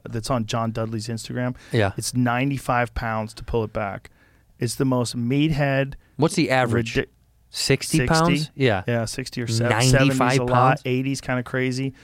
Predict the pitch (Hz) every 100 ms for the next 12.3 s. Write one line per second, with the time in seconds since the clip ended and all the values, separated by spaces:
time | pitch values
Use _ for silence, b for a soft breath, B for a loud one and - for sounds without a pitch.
0 | b - 127 131 123 - 117 120 113 117
1 | 110 - - - 123 - 131 123 113 -
2 | 160 175 - 147 - 135 - 95 98 143
3 | 175 190 120 139 135 - - 165 175 175
4 | 165 170 160 139 120 147 160 131 123 101
5 | 95 - - B B B B B B B
6 | B B _ - - - - - - 139
7 | 131 156 160 156 127 135 123 - 131 120
8 | - 107 - 50 - - - 131 123 117
9 | 104 98 50 - 131 143 117 90 _ _
10 | _ _ _ 131 156 175 202 233 247 143
11 | 92 - - - 170 180 165 113 - -
12 | 139 107 92